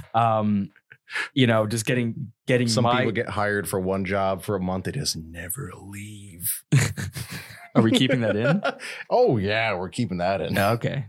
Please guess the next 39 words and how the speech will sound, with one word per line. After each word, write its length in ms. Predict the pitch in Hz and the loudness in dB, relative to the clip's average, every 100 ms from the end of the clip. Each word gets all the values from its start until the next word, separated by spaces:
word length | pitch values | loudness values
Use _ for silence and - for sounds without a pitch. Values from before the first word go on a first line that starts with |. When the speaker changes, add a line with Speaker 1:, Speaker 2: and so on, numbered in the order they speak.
| - | -8
Speaker 1:
So 360 | - 110 104 | -2 0 0
my 220 | 104 120 123 | 0 0 0
thing 160 | 139 | 2
Speaker 2:
They 60 | 143 | 2
Speaker 1:
is 40 | 165 | 4
Speaker 2:
know 160 | 117 | 2
who 120 | 123 87 | 2 -2
they 120 | - | -2
are. 320 | 80 - - _ _ _ _ | -4 -4 -10 _ _ _ _
Speaker 1:
Oh, 200 | 120 127 | 2 2
Jesus. 500 | 87 101 113 90 - - _ - - | 2 0 -2 -4 -8 -14 _ -8 0
All 80 | 202 | 2
right. 280 | 95 104 - | 2 0 -2
Well, 140 | 113 | -2
my 220 | 113 131 | 0 0
thing 240 | 139 151 127 | 0 0 0
is 220 | 113 - - | -2 -4 -8
Speaker 2:
<laughs> 100 | - | -4
Speaker 1:
with 320 | 123 101 92 | -2 -2 -2
that 380 | 113 120 143 147 - 170 _ - 120 | -2 0 -2 -8 -20 -20 _ -10 -2
perspective, 560 | 104 - 98 - 92 | 0 0 -2 -2 -4
right, 300 | 98 98 101 - _ - | -2 -2 -4 -8 _ -2
is 420 | 110 104 92 - _ _ _ _ _ _ _ _ | 0 0 -4 -8 _ _ _ _ _ _ _ _
doing 240 | - 117 113 | 4 4 4
all 220 | 113 113 | 2 2
of 100 | 104 | 0
that 240 | 107 - 98 | -2 -2 -2
work 340 | 107 107 - _ | -2 -4 -8 _
and 80 | 113 | -4
then 180 | 107 104 | -2 0
them 200 | 110 113 | 0 -2
taking 320 | - 107 104 | -2 -4 -4
credit 340 | - 147 156 | -2 0 0
for 80 | - | -2
my 140 | 101 92 | -4 -2
work 460 | 92 95 95 - _ _ - _ _ _ _ - | -2 -4 -4 -10 _ _ -20 _ _ _ _ 0
Speaker 2:
Yep. 100 | 123 | 2
Speaker 1:
and 180 | 117 117 | 4 2
then 380 | 117 110 110 | 0 -2 -4